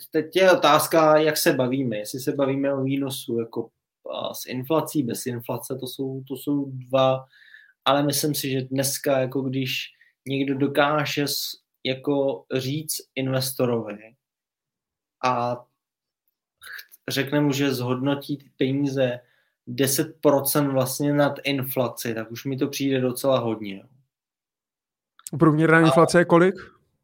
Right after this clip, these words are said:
Speaker 1: dneska je průměrná, to, otázka, jak to bereš, nějaká jako dlouhodobější, tak se pohybuje mezi dvouma, třema procentama. My třeba počítáme spíš jako s pesimističtější variantou, takže tři procenta berem. A třeba za posledních deset let v Čechách byla jedna celá osmdesát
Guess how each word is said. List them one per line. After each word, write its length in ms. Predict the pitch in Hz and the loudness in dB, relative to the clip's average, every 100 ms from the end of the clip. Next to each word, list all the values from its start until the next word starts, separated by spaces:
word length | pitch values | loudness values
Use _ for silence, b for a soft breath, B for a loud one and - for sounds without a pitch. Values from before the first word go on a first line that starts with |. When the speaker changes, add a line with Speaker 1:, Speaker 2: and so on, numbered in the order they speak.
| _ _ | _ _
Speaker 1:
dneska 320 | 131 131 - | -8 -4 2
je 60 | 143 | 2
průměrná, 800 | 143 139 139 139 143 143 143 139 | 2 0 2 2 2 4 2 0
to, 160 | 147 - | -4 -4
otázka, 420 | 139 156 147 - | 0 4 4 4
jak 140 | 143 147 | 0 2
to 80 | |
bereš, 280 | 147 135 120 | 2 2 2
nějaká 300 | 139 131 147 | -2 0 2
jako 200 | 143 156 | 4 4
dlouhodobější, 840 | 135 123 123 139 135 139 131 - 143 | 0 0 0 0 0 0 -2 -4 -4
tak 200 | 131 - | -4 -4
se 100 | 135 | -4
pohybuje 440 | 135 131 131 135 | -2 -2 0 0
mezi 280 | 131 123 131 | 0 -2 -2
dvouma, 500 | 120 123 135 135 127 | -2 -2 0 0 -2
třema 520 | - - 131 131 123 | -4 -4 0 0 0
procentama. 840 | 123 - - 143 139 143 139 131 b b b b | -4 -10 -6 -4 0 0 0 -4 b b b b
My 120 | 127 117 | -12 -4
třeba 200 | - 131 | 0 0
počítáme 600 | 120 - 131 127 127 127 | -2 -4 0 2 0 -4
spíš 240 | - - | -6 -6
jako 200 | 131 135 | -4 -4
s 100 | 131 | -6
pesimističtější 760 | - 123 135 127 - 135 - 139 | -8 -6 -4 -4 -2 -2 -2 -2
variantou, 540 | 120 131 131 131 131 | 2 2 2 0 -2
takže 180 | 120 123 | -2 -4
tři 200 | - 123 | -4 -2
procenta 480 | 120 117 139 135 139 | -2 -2 -2 0 0
berem. 380 | 135 127 123 127 b b - | 0 -2 -4 -10 b b -6
A 100 | 120 | 0
třeba 200 | 139 131 | 4 4
za 100 | 131 | 4
posledních 500 | 143 156 143 143 131 | 2 2 2 2 2
deset 320 | 127 143 135 | 0 0 2
let 140 | 127 | 0
v 80 | - | 0
Čechách 380 | - 117 127 120 | -8 -2 -2 0
byla 180 | 123 120 | 0 0
jedna 240 | 120 120 | 0 -2
celá 200 | 113 120 | -2 -2
osmdesát 500 | 110 - 113 101 110 | -2 -4 -8 -6 -10